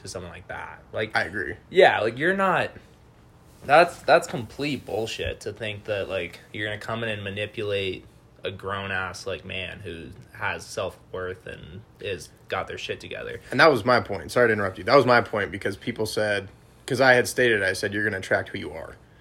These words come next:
Speaker 2: And a lot of people were like, "Well, I'm very nice and I attract shitty people."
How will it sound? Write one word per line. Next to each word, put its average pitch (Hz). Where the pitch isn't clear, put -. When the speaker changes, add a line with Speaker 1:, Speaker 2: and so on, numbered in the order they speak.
Speaker 2:
And 107
a 110
lot 104
of 101
people 110
were 95
like, 90
"Well, 98
I'm 101
very 95
nice 95
and 92
I -
attract 90
shitty 98
people." 117